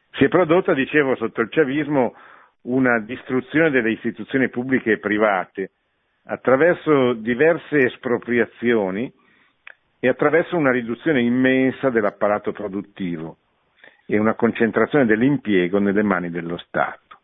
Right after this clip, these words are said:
Ma questa riduzione di tutta l'attività produttiva allo Stato è una caratteristica dello statalismo socialista e comunista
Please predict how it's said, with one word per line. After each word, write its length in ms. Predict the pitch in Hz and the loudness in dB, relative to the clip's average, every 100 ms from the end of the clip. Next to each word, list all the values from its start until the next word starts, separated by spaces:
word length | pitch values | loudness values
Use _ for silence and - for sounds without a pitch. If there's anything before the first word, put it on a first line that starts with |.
| - | -12
Ma 120 | 90 | -8
questa 300 | - 87 - | -4 -4 0
riduzione 1080 | 87 87 85 - - 104 104 98 90 78 - _ _ _ _ _ _ _ _ _ _ - - _ _ 90 | 0 0 -4 -6 0 4 6 4 2 0 -4 _ _ _ _ _ _ _ _ _ _ -20 -20 _ _ -2
di 80 | |
tutta 280 | - 120 123 | 0 2 2
l'attività 500 | 107 - 110 107 113 | 0 2 2 2 0
produttiva 760 | - 110 104 - - 131 107 95 | 2 0 0 -4 2 4 4 2
allo 260 | 101 120 127 - | 2 2 0 0
Stato 640 | 117 104 92 - 139 117 | 0 2 0 -4 0 0
è 60 | 98 | 2
una 200 | 101 - | -2 -2
caratteristica 880 | 95 90 - 107 127 - - 87 85 | -4 -4 -8 -4 -2 -2 -8 -10 -10
dello 200 | 85 82 | -10 -10
statalismo 1120 | - 85 90 90 98 92 92 80 80 80 80 | -8 -6 -6 -2 -2 -2 -4 -6 -6 -8 -10
socialista 720 | - 78 - 80 113 107 - | -12 -8 -4 0 2 0 -2
e 40 | 76 | -6
comunista 800 | - 85 - 82 78 - 202 | -6 -2 0 -2 -4 0 0